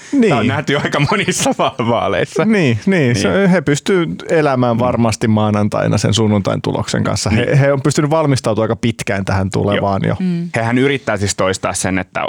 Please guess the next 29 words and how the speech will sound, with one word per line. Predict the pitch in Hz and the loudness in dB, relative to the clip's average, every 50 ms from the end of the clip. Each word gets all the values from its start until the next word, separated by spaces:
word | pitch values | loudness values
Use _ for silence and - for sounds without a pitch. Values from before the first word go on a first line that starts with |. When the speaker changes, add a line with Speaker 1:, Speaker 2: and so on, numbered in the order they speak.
| - - | -6 -4
Speaker 2:
tuli | - 98 95 92 | -4 -2 -2 -2
se | 95 92 | -4 -4
galluppeja | 85 90 87 85 76 - - 85 76 - | -4 -2 -2 -2 -4 -4 -4 -4 -4 -4
parempi | - 92 90 87 85 - - | -4 -4 -4 -4 -4 -6 -4
tulos | - 65 73 82 - | -4 -2 -2 -2 -2
tosiaan, | - - 80 - 76 98 - | -2 -4 -4 -2 -2 -2 -2
niinku, | 82 87 - 90 - | -2 -2 -2 -4 -4
kunta- | - 85 87 92 85 90 | -2 -2 -2 0 -2 -2
ja | 90 - - _ - | -2 -4 -6 _ -6
aluevaaleissa, | - 78 95 92 78 85 92 80 92 95 90 95 - - 95 | -4 -2 -2 0 -2 -2 -2 -2 -2 -2 -2 -4 -4 -4 -4
vaikka | 98 - - 98 | -4 -4 -4 -6
on | 92 87 | -4 -2
tullut, | 98 101 98 95 - _ - | 0 0 0 -2 -4 _ -4
tosin | 107 107 101 113 101 104 - - _ _ _ - | -4 -2 -2 -2 -2 -4 -6 -8 _ _ _ -4
neljässä | 107 104 101 95 90 - - - 85 | -2 -2 0 -2 -2 -2 -2 -4 -2
edellisissä | 90 85 80 90 95 - - - 76 - - - | -2 -2 -2 -2 -2 -2 -4 -4 -4 -6 -6 -6
eduskuntavaaleissa | - 104 101 85 - - 90 78 90 92 92 65 60 73 110 - - - | -4 -4 -2 -2 -2 -2 -2 0 0 -2 -2 -2 -2 -2 -4 -6 -6 -8
keskustan | - 78 80 - - - - - - 95 | -6 -6 -6 -4 -6 -8 -6 -4 -6 -4
tulos | - - 98 98 98 | -2 -2 -2 -2 -2
on | 104 101 104 | -2 -2 0
ollut | 104 101 101 | -2 -2 0
huonompi | 117 113 104 95 92 69 65 - - - | 0 0 2 0 0 -2 -4 -6 -8 -10
kuin | - - - 123 - - - - - - | -6 -4 -4 -4 -4 -6 -16 -20 -14 -10
eduskuntavaaligallupeissa, | - - - - - - 85 73 73 85 67 78 107 - 92 85 82 87 85 - - 69 131 - - - - | -6 -4 -4 -4 -2 -4 -2 -2 -2 -2 -2 -2 -2 -2 -2 -2 0 -2 -2 -2 -2 -4 -4 -2 -4 -4 -6
että, | 123 _ - 127 117 - - - - - _ - | -6 _ -8 -10 -10 -10 -16 -20 -20 -20 _ -8
että, | - 98 - - 90 | -8 -6 -4 -4 -2
tota, | - - 123 127 135 | 0 0 0 0 0
Speaker 1:
Mm. | 131 131 117 107 - - | 0 0 -2 -2 -6 -6
Speaker 2:
y-, | - 87 | -4 -4